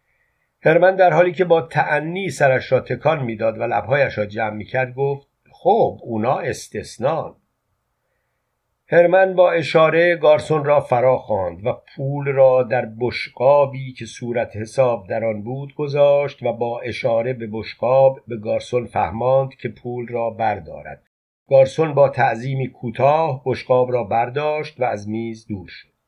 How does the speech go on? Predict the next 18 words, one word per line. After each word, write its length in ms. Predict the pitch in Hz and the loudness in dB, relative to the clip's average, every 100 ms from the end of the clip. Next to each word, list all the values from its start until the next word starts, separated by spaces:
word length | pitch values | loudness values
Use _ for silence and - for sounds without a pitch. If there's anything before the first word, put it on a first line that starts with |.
| _ _ | _ _
هرمن 420 | - 127 120 135 135 | 0 2 2 -2 -2
صندلیاش 640 | 131 123 120 117 120 - | -4 -4 -4 -4 -6 -2
را 140 | 117 113 | -2 -2
عقب 260 | 98 107 | -4 -6
کشید، 500 | - 117 - 139 135 | -8 -12 -10 -10 -8
بلند 360 | 113 110 113 110 | -8 -6 -6 -6
شد 280 | - 113 107 | -10 -8 -8
و 80 | |
گفت: 340 | 104 127 135 - _ _ - | -4 -2 -2 -6 _ _ 0
"من 200 | 143 180 | 2 4
باید 320 | 175 160 170 | 4 4 2
زودتر 640 | 156 139 139 127 - 139 147 | -2 -8 -6 -8 -4 -2 -2
برم، 540 | 127 147 135 104 90 | -2 0 0 0 -4
یه 140 | 117 156 | -4 0
مقدار 360 | 139 123 139 | 0 2 2
از 200 | 127 - | 2 -6
کارام 360 | - 110 117 135 | -8 -4 0 0
مونده." 540 | 131 107 104 131 92 | -2 -4 -2 -2 -2